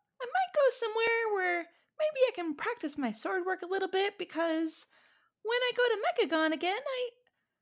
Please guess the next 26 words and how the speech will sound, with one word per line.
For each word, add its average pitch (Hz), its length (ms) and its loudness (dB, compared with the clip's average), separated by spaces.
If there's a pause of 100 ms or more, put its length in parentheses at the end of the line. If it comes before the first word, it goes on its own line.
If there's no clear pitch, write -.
(320)
I 415 40 -12
need 494 220 0
to 494 100 -6
be 480 140 -2
able 466 140 0
to 381 60 -8
stay 453 240 6
alive. 311 760 0
And 302 300 0 (460)
if, - 300 -6 (240)
if - 220 -12
word 494 380 8
of - 80 -4
this 453 340 4
gets 415 200 0
back 480 360 0
to 370 340 0
King 440 260 0
Mechagon, 330 560 2 (600)
that's 466 260 -6
not 453 180 -6
gonna 453 200 -6 (120)
happen. 254 240 0
And 415 1000 0 (420)
I 427 180 -2
might, 466 280 2